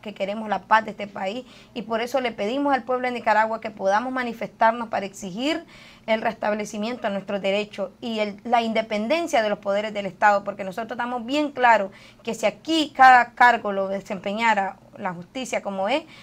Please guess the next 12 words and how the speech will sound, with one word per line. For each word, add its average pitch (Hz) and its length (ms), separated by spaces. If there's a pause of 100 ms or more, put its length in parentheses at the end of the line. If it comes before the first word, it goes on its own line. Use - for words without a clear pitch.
(120)
la 226 160
iniciativa 233 560
ciudadana 269 400
hubiera 214 200
sido 220 260
tramitada, 208 560
el 196 80
recurso 247 420
hubiera 220 220
sido, 214 260
pero 196 160
aquí 269 400